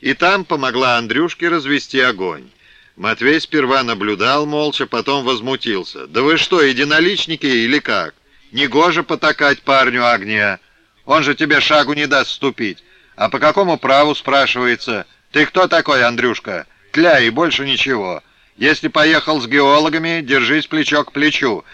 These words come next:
не сопи себе в воротник, моментом затуши костёр.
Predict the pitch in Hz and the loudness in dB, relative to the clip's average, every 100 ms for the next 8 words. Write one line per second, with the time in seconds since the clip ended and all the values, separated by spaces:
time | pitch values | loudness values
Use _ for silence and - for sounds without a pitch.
0 | - - 135 143 143 175 156 131 120 107 | -20 -6 -4 -2 0 0 -2 0 0 0
1 | 117 117 113 110 95 - - _ - 143 | 0 0 0 -4 -6 -10 -20 _ -4 0
2 | 151 123 123 120 127 135 123 135 127 - | 0 0 -4 -4 -4 -4 -2 -2 -2 -2
3 | 120 110 | -2 -4